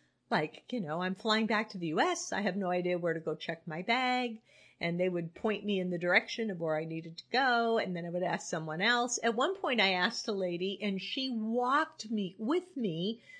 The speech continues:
to where I needed to be. <laughs> Right? It was amazing. It was like everybody there was taking care of me. And I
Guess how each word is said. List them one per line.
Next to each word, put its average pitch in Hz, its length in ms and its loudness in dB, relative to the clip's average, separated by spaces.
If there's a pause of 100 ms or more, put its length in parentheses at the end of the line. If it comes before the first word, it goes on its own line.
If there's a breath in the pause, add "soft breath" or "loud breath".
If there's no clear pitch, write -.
(140 loud breath)
to 294 100 2
where 226 300 6
I 196 80 4
needed 180 380 0
to 175 100 -2
be. 131 300 -4 (280)
<laughs> - 300 -18
Right? - 400 0
It 254 300 -2
was 294 240 0
amazing. 285 380 -4
It - 20 -6
was 254 140 -4
like 254 180 -2
everybody 294 500 -2
there 233 220 0
was 226 180 -4
taking 226 400 -6
care 254 420 -6
of 175 160 -12
me. 165 280 -10 (960 soft breath)
And 208 300 4
I 220 260 2